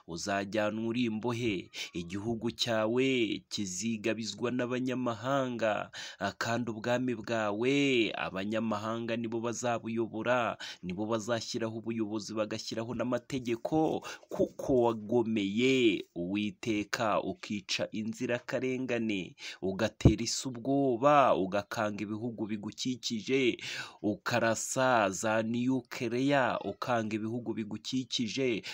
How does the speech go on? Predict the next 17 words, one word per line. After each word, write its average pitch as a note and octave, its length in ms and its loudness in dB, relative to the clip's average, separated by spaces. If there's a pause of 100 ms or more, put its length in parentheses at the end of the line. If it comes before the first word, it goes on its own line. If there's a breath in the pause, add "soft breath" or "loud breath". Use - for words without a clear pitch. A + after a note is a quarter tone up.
ubibuza G#2 540 -2
amahoro, A2 400 -2
ubibuza A2 420 -4
kuryama A2 600 -4
no A#2+ 120 -4
gusinzira. A2+ 1120 -4 (280 loud breath)
Wigize G#2 540 -2
igitangaza, G#2+ 1040 -4
we A#2 180 -2
Koreya A#2 400 -4
y'Amajyaruguru, A#2+ 1300 -2 (280 loud breath)
wigize A2 460 0
igitangaza, A#2 840 -2
wumva A2+ 380 0
ko - 160 -8 (100)
usumbya C3+ 400 -2
Imana, C3 640 0